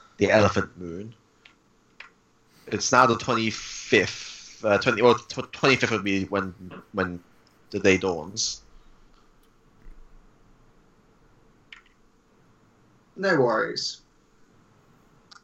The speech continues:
Speaker 2: We'll keep on heading towards, uh, Tung On. When we've dropped off Hell Burning Sword for, uh, for Iron God Mun, we can also talk to him about getting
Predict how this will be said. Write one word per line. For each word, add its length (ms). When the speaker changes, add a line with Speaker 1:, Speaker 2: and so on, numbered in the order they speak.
Speaker 2:
We'll 320
keep 280
on 180
heading 300
towards, 1040
uh, 420
Tung 240
On. 360
When 240
we've 520
dropped 340
off 280
Hell 280
Burning 380
Sword 540
for, 480
uh, 400
for 500
Iron 300
God 220
Mun, 520
we 140
can 120
also 280
talk 280
to 100
him 100
about 300
getting 520